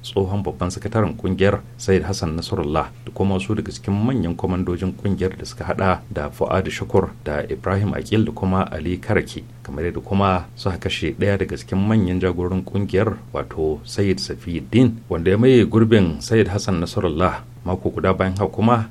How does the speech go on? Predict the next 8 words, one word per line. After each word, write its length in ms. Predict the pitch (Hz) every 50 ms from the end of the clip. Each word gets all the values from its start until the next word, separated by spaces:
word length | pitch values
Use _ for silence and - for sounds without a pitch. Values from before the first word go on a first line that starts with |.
| -
Isra'ila 640 | - - - - 80 82 - - 107 104 95 78 71 -
ta 100 | - 78
kashe 240 | - - - 95 85
shi. 220 | - - - - - - -
Duk 140 | 117 165 202
da 40 | 170
cewa 280 | - - 151 123 117 113
dai 300 | 113 120 120 120 110